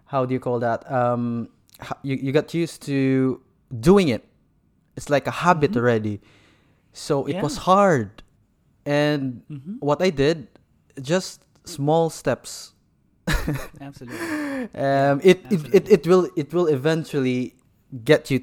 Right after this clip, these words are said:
Speaker 1: to where you want to be. Just try
Speaker 2: Yeah,
Speaker 1: small
Speaker 2: absolutely.
Speaker 1: steps. Yeah. That's for me.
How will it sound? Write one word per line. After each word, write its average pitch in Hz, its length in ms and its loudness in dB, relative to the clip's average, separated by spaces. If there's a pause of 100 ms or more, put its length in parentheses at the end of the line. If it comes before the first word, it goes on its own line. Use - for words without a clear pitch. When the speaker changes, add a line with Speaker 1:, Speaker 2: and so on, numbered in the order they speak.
Speaker 1:
to 123 80 2
where 120 180 4
you 117 160 0
want 113 240 -4
to - 120 -12
be. 101 280 -10 (640)
Just 131 280 -2
try 156 160 8
Speaker 2:
Yeah, 143 40 8
Speaker 1:
small 139 380 4
Speaker 2:
absolutely. 131 40 2
Speaker 1:
steps. 110 480 -4
Yeah. 113 200 -4 (600)
That's 127 200 -14
for 117 180 -6
me. 123 60 -6